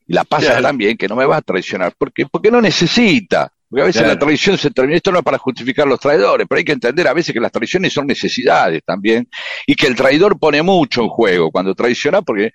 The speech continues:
Speaker 1: pone, este, el ju-, la, el, el ser juzgado socialmente, el ser observado, y hasta puede tener activo. Claro, si no tiene culpa, no traiciona, y nada, no le importa nada al tipo. Y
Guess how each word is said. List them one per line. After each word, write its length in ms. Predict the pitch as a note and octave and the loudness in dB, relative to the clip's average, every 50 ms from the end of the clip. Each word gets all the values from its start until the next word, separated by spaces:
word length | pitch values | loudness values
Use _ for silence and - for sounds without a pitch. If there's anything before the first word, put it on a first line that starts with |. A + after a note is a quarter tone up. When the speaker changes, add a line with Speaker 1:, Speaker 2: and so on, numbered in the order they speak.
| _ _ | _ _
Speaker 1:
pone, 540 | - G#3+ A#3+ B3+ A#2 G#2+ F#2 D#2+ C#2+ - D#2+ | -2 0 0 2 2 0 0 0 -4 -6 -8
este, 460 | D2 E2 F2+ E2 - - E2+ D2+ C2+ | -4 -4 -4 -4 -2 -2 -2 -2 -2
el 140 | C#2+ C#2+ D#2+ | -2 -4 -6
ju-, 320 | - - - F2 D#2+ E2+ E2 | -6 -4 -4 -4 -4 -4 -4
la, 180 | D#2+ D2+ C#2 | -4 -4 -4
el, 320 | - - - D2 C#2 C#2 - - - - - | -4 -4 -4 -4 -6 -8 -10 -12 -16 -14 -6
el 160 | - E2 D2+ | -4 -2 -2
ser 180 | - A#2 A2+ G2 | 0 2 0 0
juzgado 460 | - - F#2+ E2+ E2+ G2+ G2 - - | 2 2 2 4 4 4 2 2 2
socialmente, 960 | - - F#2+ - - D3 C3+ C3 G#2 F#2+ G2 G2 G2 F#2+ F#2 - G2 F#2 - - - - - - - - - | 0 0 0 2 2 2 2 2 0 0 0 0 0 -2 -2 -2 -2 -2 -2 -2 -8 -12 -12 -12 -14 -8 -4
el 180 | D#2+ D#2+ E2+ E2 | -2 0 2 2
ser 400 | - - G2+ F#2 E2+ F2 C2 D2+ | 2 2 4 4 4 4 2 2
observado, 1120 | E2 F2+ F#2+ E2+ - - A2 G#2+ G#2+ G#2+ G#2+ G#2 G#2 G#2 G2+ F#2+ F#2+ G2+ A#2+ C3+ C3+ - _ - - - _ _ | 2 2 2 2 2 2 2 2 2 2 2 2 2 2 0 2 2 2 2 0 0 -4 _ -20 -20 -20 _ _
y 80 | - D#2+ | -2 -2
hasta 220 | D2 - - D#2+ | -2 0 -2 -2
puede 480 | - - F2+ F#2+ A2 G#2+ F#2+ F2 D#2+ D#2 | -2 0 0 2 4 4 4 2 0 -2
tener 380 | - D#2+ D#2 F2 F2+ F2+ F2 | -4 -4 -2 0 0 2 2
activo. 400 | E2+ E2 D#2+ - F#2 E2 E2+ E2+ F#2 | 2 0 -2 -4 -4 -2 -2 -2 0
Claro, 340 | - E3 E3+ B2+ G2+ F#2 E2 | 0 2 2 2 0 0 -4
si 140 | - - B2 | -6 -4 -4
no 100 | C#3+ C#3+ | -4 -2
tiene 240 | - D3+ D3 B2+ - | -2 -2 -2 -2 -2
culpa, 320 | - E3+ F3 - - C3 | 0 0 0 0 0 -2
no 100 | B2 A#2+ | -2 -2
traiciona, 720 | - A2+ G#2 G2+ - - E3 D3 C#3 C#3 C#3+ D3 D3+ A#2 | -2 -2 -2 0 0 0 2 2 2 2 2 2 2 0
y 160 | F2+ F2 F2+ E2+ | 0 -4 -6 -4
nada, 300 | F2+ B2 B2+ G#2 F2 E2+ | -2 0 0 0 0 -2
no 80 | F2 | -4
le 80 | F#2 F#2 | -6 -6
importa 340 | E2+ - F#2+ F#2+ - - - | -4 -4 -6 -4 -2 -2 0
nada 280 | A#2+ A2 F#2+ E2 C#2+ | 0 0 0 0 -2
al 80 | D2 - | -4 -6
tipo. 300 | _ D#2 D2 - C#2+ C#2 | _ -10 -10 -8 -10 -10
Y 40 | D2 | -10